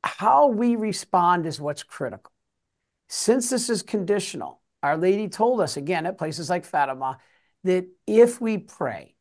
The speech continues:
if we do penance, if we do the rosary daily, we can avoid these things from happening.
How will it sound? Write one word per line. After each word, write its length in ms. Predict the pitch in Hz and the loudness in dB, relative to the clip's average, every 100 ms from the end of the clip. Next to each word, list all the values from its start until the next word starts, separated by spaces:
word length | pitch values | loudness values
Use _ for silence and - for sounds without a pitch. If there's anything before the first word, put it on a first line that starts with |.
| - | 0
if 420 | 226 269 240 233 | 2 4 2 -2
we 180 | 214 214 | -4 -4
do 240 | 196 220 | -2 -4
penance, 560 | - 156 113 95 - - | -2 -4 -4 -10 -14 -8
if 360 | 233 269 262 247 | -2 -2 -2 -4
we 160 | 254 | -2
do 300 | 220 185 233 | -2 -2 -4
the 100 | 226 | -2
rosary 580 | 202 202 202 185 160 170 | -2 2 2 2 -2 -4
daily, 440 | 139 143 139 131 123 - _ - | -4 -6 -6 -8 -14 -20 _ -12
we 480 | 170 147 185 208 208 | -6 -2 0 0 -2
can 260 | - 214 | -2 -2
avoid 840 | 214 202 160 156 180 214 220 226 185 | 0 -6 -8 -6 0 4 4 2 -6
these 280 | 214 208 - | -8 -8 -8
things 480 | 180 175 175 175 | -6 -2 -2 -4
from 360 | - 180 175 170 | -6 -4 -4 -4
happening. 680 | 123 123 147 139 113 120 | -10 -4 -4 -4 -10 -16